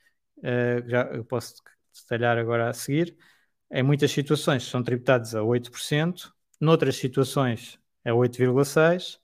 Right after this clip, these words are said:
e, portanto, tenho um benefício muito grande face aos vinte e oito tradicionais. E então,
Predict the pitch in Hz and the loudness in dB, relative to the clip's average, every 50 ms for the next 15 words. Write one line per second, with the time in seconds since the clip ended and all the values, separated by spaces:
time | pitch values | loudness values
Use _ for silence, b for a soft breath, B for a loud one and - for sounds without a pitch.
0 | _ _ _ _ _ _ _ _ _ _ _ - 147 143 - - - 175 175 170 | _ _ _ _ _ _ _ _ _ _ _ -6 -6 -6 -2 4 4 4 6 4
1 | 170 - - _ - 170 165 165 170 175 180 - 185 160 160 165 165 170 165 - | 0 -6 -10 _ 4 6 6 6 4 4 2 0 0 2 2 2 2 0 0 -2
2 | 160 135 135 - - 139 - - 131 123 139 147 147 143 - - 131 135 139 139 | -4 -4 -4 -4 -4 -6 -2 -2 -2 0 2 2 0 0 0 0 2 4 6 6
3 | 143 147 143 139 - - 143 139 135 - - - - 151 131 131 117 120 127 131 | 6 4 2 -4 -2 4 4 6 6 4 0 -8 -2 0 2 2 2 0 -2 -2
4 | 123 - - 123 127 123 127 - _ - 120 117 120 120 120 - 135 123 104 90 | -2 0 0 0 0 0 -2 -6 _ -4 -2 -2 -2 -2 -2 -2 -2 -2 -2 -4
5 | 90 - - - _ _ _ _ _ _ _ _ _ _ _ _ _ _ _ _ | -8 -12 -18 -20 _ _ _ _ _ _ _ _ _ _ _ _ _ _ _ _
6 | _ _ _ _ _ _ _ _ _ _ _ _ _ b b b b b b b | _ _ _ _ _ _ _ _ _ _ _ _ _ b b b b b b b
7 | b b b b b b b - - 147 151 143 185 180 190 196 - - - | b b b b b b b -4 0 0 4 8 8 8 8 8 4 -4 -16